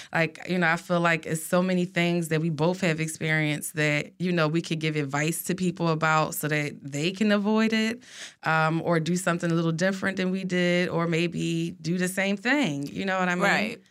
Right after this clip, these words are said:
Speaker 2: And we're not perfect. And
Speaker 1: At
Speaker 2: we're
Speaker 1: all.
Speaker 2: still, like,
Speaker 1: At all.
Speaker 2: when we say that we've been through stuff, we still do dumb shit.
Speaker 1: Oh, yeah, all the time.
Speaker 2: But the difference
Speaker 1: <laughs>
Speaker 2: between me and you, when we do dumb shit, we'll be like, "Yeah, this shit's stupid, but
Speaker 1: Right. I
Speaker 2: I'ma
Speaker 1: was
Speaker 2: just
Speaker 1: being
Speaker 2: do
Speaker 1: a
Speaker 2: it."
Speaker 1: stupid bitch a little
Speaker 2: Yeah,
Speaker 1: bit,
Speaker 2: be like, "It
Speaker 1: but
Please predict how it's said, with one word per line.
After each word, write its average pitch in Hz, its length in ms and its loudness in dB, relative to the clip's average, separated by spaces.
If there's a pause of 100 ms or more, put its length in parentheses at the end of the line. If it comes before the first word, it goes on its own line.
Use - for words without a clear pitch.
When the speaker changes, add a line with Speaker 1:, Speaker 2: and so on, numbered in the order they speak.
Speaker 2:
And 196 100 2
we're 294 140 4
not 262 240 2
perfect. 135 560 -4 (160)
And 202 100 6
Speaker 1:
At 208 60 8
Speaker 2:
we're 233 120 6
Speaker 1:
all. 285 60 4
Speaker 2:
still, 208 600 2 (180)
like, 190 200 4
Speaker 1:
At 214 80 6
all. 151 240 2
Speaker 2:
when 202 180 2
we 269 160 2
say 220 600 -2 (100)
that 185 520 -2
we've 196 240 -4
been 180 220 -2
through 196 140 -6
stuff, 185 220 -2
we 196 120 -2
still 202 260 0
do 185 160 -2
dumb 170 280 0
shit. 143 400 -4
Speaker 1:
Oh, 330 100 6
yeah, 403 220 4
all 254 80 4
the 262 80 2
time. 196 360 2
Speaker 2:
But 240 380 4
the 208 180 6
difference 285 600 6
Speaker 1:
<laughs> - 0 -
Speaker 2:
between 240 260 2
me 233 220 4
and 226 80 6
you, 240 180 4
when 214 140 2
we 247 120 0
do 220 160 0
dumb 214 300 4
shit, 220 380 -2 (320)
we'll 233 140 6
be 233 80 4
like, 175 220 4
"Yeah, 175 180 0
this 240 180 -2
shit's 233 200 -2
stupid, 220 560 0
but 202 120 2
Speaker 1:
Right. 165 580 4 (140)
I 302 80 4
Speaker 2:
I'ma 392 100 6
Speaker 1:
was 370 80 4
Speaker 2:
just 233 100 6
Speaker 1:
being 277 200 6
Speaker 2:
do 233 40 8
Speaker 1:
a 233 40 6
Speaker 2:
it." 180 120 0
Speaker 1:
stupid 185 240 2
bitch 151 220 -2
a - 20 2
little 139 180 4
Speaker 2:
Yeah, 262 140 8
Speaker 1:
bit, 139 80 4
Speaker 2:
be 240 100 4
like, - 120 0
"It 143 100 4
Speaker 1:
but 269 160 4